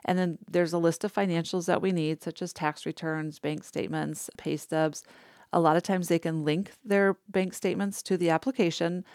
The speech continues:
Otherwise, they will need to upload those. And like I said, it's all a secure place. A lot of times people wanna bring that into me, and that's totally fine. I can upload it for them or, you know, attach it to that application. But once the application is all in there, then we're kinda able to send it through our pre-qualification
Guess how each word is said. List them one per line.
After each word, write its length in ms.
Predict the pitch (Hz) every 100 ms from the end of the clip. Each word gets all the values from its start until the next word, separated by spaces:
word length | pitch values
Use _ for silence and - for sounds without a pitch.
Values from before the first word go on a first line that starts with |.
| - -
Otherwise, 400 | 180 185 185 175
they 120 | 175
will 180 | 165 160
need 200 | 156 156
to 80 | 185
upload 400 | - 156 156 151
those. 280 | 151 143 160
And 100 | 151
like 120 | 147
I 60 | 160
said, 160 | 156
it's 140 | 147 -
all 180 | 170
a 60 | 185
secure 360 | - 185 180 170
place. 420 | - 156 160 - - - -
A 80 | 175
lot 120 | 196
of 80 | 220
times 240 | 262 247
people 300 | - 220 214
wanna 160 | 202 190
bring 220 | 175 170
that 160 | 170 156
into 240 | 151 214
me, 100 | 240
and 120 | 240
that's 240 | 156 147 -
totally 260 | 151 156
fine. 420 | 180 156 151 220 214
I 100 | -
can 160 | 156 156
upload 320 | 156 - 156
it 120 | -
for 240 | - 156 156
them 320 | 160 160 190 - - - _ -
or, 160 | 170 160 -
you 140 | 151
know, 120 | 147 -
attach 380 | - 175 160 -
it 80 |
to 120 | - 165
that 160 | 156
application. 680 | 151 151 156 165 156 - 160
But 160 | 160 - - - -
once 200 | 254 -
the 100 | 233
application 600 | 208 - - 185 180 170
is 140 | 156
all 180 | 156 147
in 140 | 160
there, 280 | 180 143 143 -
then 180 | 165
we're 120 | 160 165
kinda 300 | - 165 -
able 220 | 160 165
to 220 | - 156
send 260 | 151 175 170
it 80 | -
through 220 | 175 160
our 160 | 160
pre-qualification 1300 | 165 - 185 - 151 160 156 - 165 160 165 151 147